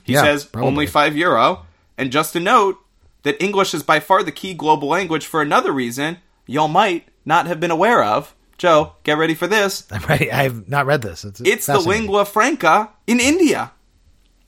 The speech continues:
Speaker 1: For instance,
Speaker 2: Yes.
Speaker 1: in parts of the South, you're more likely to find an English speaker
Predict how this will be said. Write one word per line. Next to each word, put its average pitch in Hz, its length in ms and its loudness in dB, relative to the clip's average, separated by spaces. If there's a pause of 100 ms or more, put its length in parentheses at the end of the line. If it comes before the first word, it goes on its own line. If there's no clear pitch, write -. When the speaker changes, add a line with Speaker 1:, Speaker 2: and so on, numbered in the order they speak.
Speaker 1:
For 165 200 0
instance, 220 560 0
Speaker 2:
Yes. - 480 -8
Speaker 1:
in 180 140 -2
parts 190 280 -2
of 185 100 -8
the 185 80 -6
South, 214 460 0
you're 170 160 -4
more 196 180 0
likely 180 280 2
to 170 80 -4
find 175 180 -2
an 165 140 -8
English 214 320 0
speaker 160 500 -2